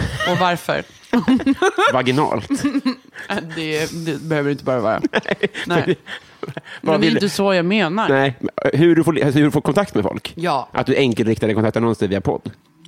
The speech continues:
Speaker 1: Nej, men att jag går fram och så säger så här: "Kan vi ligga med varann?
Speaker 2: Ja.
Speaker 1: Vill du ligga med mig? Det vore så nice."
Speaker 2: Du menar, jag, jag menade enkelriktat som att man så här pekar ut en person. Ja, men det är samma sak.
Speaker 1: Ja, men jag tänker att enkelriktat, det är samma sak
Speaker 2: Det
Speaker 1: som
Speaker 2: ringer.
Speaker 1: att det är...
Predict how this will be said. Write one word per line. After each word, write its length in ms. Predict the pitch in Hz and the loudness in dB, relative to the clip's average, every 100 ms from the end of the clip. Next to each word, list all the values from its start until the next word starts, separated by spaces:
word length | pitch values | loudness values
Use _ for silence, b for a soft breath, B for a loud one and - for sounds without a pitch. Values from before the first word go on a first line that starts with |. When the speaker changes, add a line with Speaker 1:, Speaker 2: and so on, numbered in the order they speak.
| - | -6
Speaker 1:
Nej, 120 | 320 | 0
men 160 | 240 214 | 2 2
att 120 | 196 | 0
jag 140 | 190 | -2
går 120 | 175 165 | -2 -2
fram 300 | 175 214 190 | -2 0 0
och 80 | |
så 100 | 147 | -2
säger 280 | 139 143 139 | -6 -8 -6
så 60 | 151 | -6
här: 220 | 135 123 - - - - _ _ _ _ - | -6 -6 -10 -20 -20 -20 _ _ _ _ -4
"Kan 100 | 262 | -2
vi 60 | |
ligga 240 | 240 165 143 | 0 -2 -2
med 120 | 135 | -2
varann? 240 | 135 208 202 | -4 -6 -4
Speaker 2:
Ja. 200 | 151 147 - - - | -2 -2 -4 -14 -4
Speaker 1:
Vill 160 | 220 | 0
du 80 | 208 | 2
ligga 220 | 156 151 | 0 -2
med 140 | 156 151 | -2 -2
mig? 180 | 147 - | -4 -6
Det 80 | 160 | -6
vore 160 | 156 160 | -2 -2
så 260 | - 143 | -2 -2
nice." 280 | 139 143 151 | -2 -2 -2
Speaker 2:
Du 20 | |
menar, 220 | 151 147 139 208 | -2 -2 -4 -4
jag, 160 | 170 151 | -2 0
jag 180 | 151 143 | 2 2
menade 240 | 165 139 127 | 4 4 4
enkelriktat 380 | 120 107 107 107 | 2 0 0 0
som 140 | 104 | 0
att 60 | 101 | 0
man 140 | 101 | -2
så 80 | 98 | -2
här 160 | 90 - - | -4 -6 -4
pekar 260 | 123 110 107 | -2 0 0
ut 200 | 104 113 | 0 0
en 240 | 104 101 | 0 0
person. 360 | 117 113 - - | -2 -2 -2 -2
Ja, 80 | 160 | 0
men 100 | 220 | 2
det 80 | 294 | 0
är 60 | |
samma 240 | 302 226 185 | 0 0 0
sak. 160 | 240 233 208 | 2 2 0
Speaker 1:
Ja, 100 | 254 | 0
men 60 | 269 | 0
jag 100 | 269 | 0
tänker 200 | 269 247 | 0 -2
att 100 | 240 | 0
enkelriktat, 720 | 247 240 214 220 247 - 196 | 0 0 0 -2 -4 -6 -6
det 60 | 202 | -4
är 140 | 226 | -4
samma 260 | 214 208 180 | -4 -8 -6
sak 120 | 180 | -2
Speaker 2:
Det 40 | 135 | 0
Speaker 1:
som 40 | |
Speaker 2:
ringer. 200 | 147 170 | 2 0
Speaker 1:
att 60 | - | -2
det 360 | 170 165 | -6 -8
är... 60 | - | -12